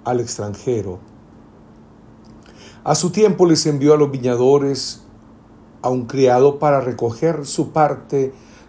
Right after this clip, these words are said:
del fruto de la viña. Ellos se apoderaron de él, lo golpearon y lo devolvieron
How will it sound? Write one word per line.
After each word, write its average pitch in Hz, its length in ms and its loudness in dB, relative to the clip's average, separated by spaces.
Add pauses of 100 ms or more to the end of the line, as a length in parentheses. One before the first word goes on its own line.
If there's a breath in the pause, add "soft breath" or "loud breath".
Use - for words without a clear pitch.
del 160 280 2
fruto 135 440 -2
de 110 100 0
la 107 120 0
viña. 117 520 -6 (760 loud breath)
Ellos 139 260 4
se 139 140 2
apoderaron 131 720 2
de 139 200 2
él, 139 300 -8
lo 135 140 4
golpearon 156 760 0
y 147 60 0
lo 147 80 2
devolvieron 143 840 0